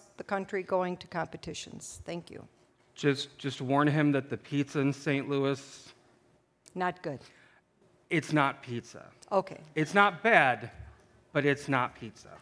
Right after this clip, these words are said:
Speaker 1: I will warn them.
Speaker 2: Sorry. Do we have others?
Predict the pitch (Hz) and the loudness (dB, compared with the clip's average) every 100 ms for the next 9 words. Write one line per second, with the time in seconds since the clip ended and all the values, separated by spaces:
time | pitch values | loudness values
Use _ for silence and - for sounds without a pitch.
0 | - 196 185 202 185 190 170 - 220 202 | -10 -6 -4 -4 -2 -4 -4 -10 -14 -18
1 | - - - _ - - - - - - | -20 -20 -20 _ -4 -4 -10 -20 -20 -20
2 | _ - _ _ - 127 98 82 - _ | _ -20 _ _ -2 0 0 -6 -20 _
3 | - 208 214 190 120 98 - | -2 4 6 6 6 -2 -14